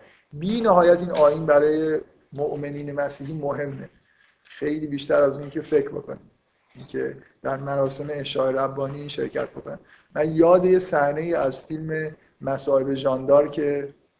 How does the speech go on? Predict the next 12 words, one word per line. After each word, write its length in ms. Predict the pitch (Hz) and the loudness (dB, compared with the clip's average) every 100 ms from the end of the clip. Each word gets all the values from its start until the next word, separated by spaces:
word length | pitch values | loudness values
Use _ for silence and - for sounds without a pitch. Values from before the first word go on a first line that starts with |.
| _ | _
اه، 360 | 139 131 127 131 | -6 -2 -2 -4
درایر 500 | 131 139 139 139 147 | -4 4 4 6 4
افتادم 600 | 131 - 127 127 127 - - _ _ - - _ - _ _ _ _ | 2 0 -6 -6 -8 -12 -20 _ _ -20 -20 _ -20 _ _ _ _
که 300 | - 127 127 123 | -6 -6 -6 -10
خیلی 520 | - 170 175 165 151 | -8 2 2 0 -8
صحنهٔ 500 | 147 131 131 143 147 | -4 -4 -4 -6 -8
بی‌نهایت 840 | 156 143 156 151 135 131 135 - - _ _ _ _ - 147 - - | -10 -10 -6 -2 0 2 0 -2 -18 _ _ _ _ -20 -20 -20 -18
جالبیه 800 | 131 131 131 139 147 131 135 135 143 | 0 4 4 2 0 -2 -6 -8 -6
و 140 | 131 | -8
متأثر 600 | 131 127 135 127 - 131 | -8 -8 -6 -6 -6 -8
کننده، 400 | 135 131 135 147 | -4 -6 -6 -6
که 260 | 151 156 | -4 -4